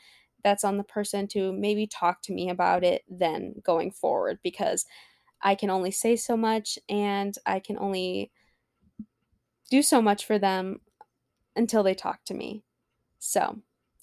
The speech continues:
hopefully that made sense, because that's kind of where it was all coming from,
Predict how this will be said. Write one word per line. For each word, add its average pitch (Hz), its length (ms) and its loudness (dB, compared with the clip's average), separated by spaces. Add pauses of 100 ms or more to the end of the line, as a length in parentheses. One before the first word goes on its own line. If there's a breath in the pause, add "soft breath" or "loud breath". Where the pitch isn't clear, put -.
(140)
hopefully 392 420 6
that 294 220 2
made 262 220 -2
sense, - 520 -6 (120)
because 214 800 0 (1000)
that's 233 260 2
kind 349 160 0
of 339 80 2
where 359 180 4
it 302 80 2
was 311 180 2
all 320 140 6
coming 339 280 0
from, 202 420 -2